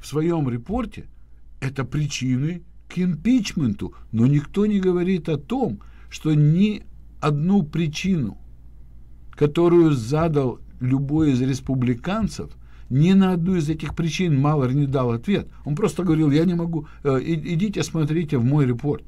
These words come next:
Все. А ведь причины интересные. Какие у него были десять причин того,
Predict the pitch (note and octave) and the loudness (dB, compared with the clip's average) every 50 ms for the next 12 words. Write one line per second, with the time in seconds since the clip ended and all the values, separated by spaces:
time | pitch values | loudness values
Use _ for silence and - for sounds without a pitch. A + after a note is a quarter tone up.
0 | - - - - G#3 G3+ - - - - - - - - - - - - - - | -16 -10 -2 0 0 0 -2 -6 -10 -12 -14 -14 -14 -18 -18 -18 -20 -20 -20 -20
1 | - - - - - - C3+ D#3 D#3+ F3 D3 D3+ - E3 F#3 D3+ - - G3 G3+ | -20 -20 -20 -20 -6 0 0 2 2 2 0 0 -2 -2 -2 -2 0 2 2 2
2 | F#3 D#3+ D3 C#3+ C#3+ B2+ - C#3+ D#3+ G3+ F#3+ - - - G2 F#2+ - D3 E3 D#3+ | 4 4 4 4 2 2 2 0 0 2 0 -2 -4 -4 -6 -4 -4 -4 -4 -2
3 | - F#3+ G3 F3+ D#3+ D3+ D3+ D3 D3+ D#3+ E3 C#3+ C#3 C3+ C3 B2+ B2 C3 D3+ D3 | -2 0 0 2 2 4 4 4 4 4 4 2 2 2 2 0 2 2 0 0
4 | C#3+ - A#2+ A#2 - A2+ A2+ A2+ - - - G3+ G3+ F#3 D3 - A2+ C3 E3 G3+ | 0 -2 -6 -8 -8 -10 -10 -10 -8 -4 -2 0 0 0 -2 -2 -2 0 0 0
5 | A3 G3+ | 0 -2